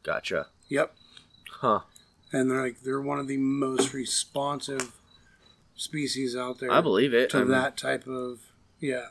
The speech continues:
Speaker 2: outside influence.
Speaker 1: Huh. I believe it.
Speaker 2: And
Speaker 1: They're
Speaker 2: that's
Speaker 1: very
Speaker 2: why
Speaker 1: adapt-
Speaker 2: they're growing at an exponential rate.
Speaker 1: Right. They're extremely adaptable
Speaker 2: Mm-hmm.
Speaker 1: species. It's amazing.
Speaker 2: Well, and that's why they're just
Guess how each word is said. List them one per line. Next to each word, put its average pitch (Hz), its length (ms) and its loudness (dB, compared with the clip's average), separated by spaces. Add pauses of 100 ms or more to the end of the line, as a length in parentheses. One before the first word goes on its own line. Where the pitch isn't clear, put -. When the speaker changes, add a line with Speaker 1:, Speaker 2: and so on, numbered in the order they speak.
Speaker 2:
outside 127 440 -4
influence. 120 760 -10 (140)
Speaker 1:
Huh. 101 200 -2 (840)
I 135 80 4
believe 120 260 6
it. 113 120 6
Speaker 2:
And - 80 6
Speaker 1:
They're - 80 8
Speaker 2:
that's - 120 2
Speaker 1:
very 123 260 8
Speaker 2:
why 147 200 10
Speaker 1:
adapt- 147 100 4
Speaker 2:
they're 135 200 2
growing 135 720 0
at 131 120 -2
an 131 100 -4
exponential 127 540 -8
rate. 151 160 4
Speaker 1:
Right. 98 220 2 (640)
They're 113 340 6 (300)
extremely 127 720 2
adaptable 87 720 2
Speaker 2:
Mm-hmm. 147 220 6 (320)
Speaker 1:
species. 214 280 0
It's 82 140 -12
amazing. 85 540 -6 (920)
Speaker 2:
Well, 165 160 4
and 147 80 4
that's 147 200 0
why 156 140 0
they're 151 160 -2
just 139 300 -6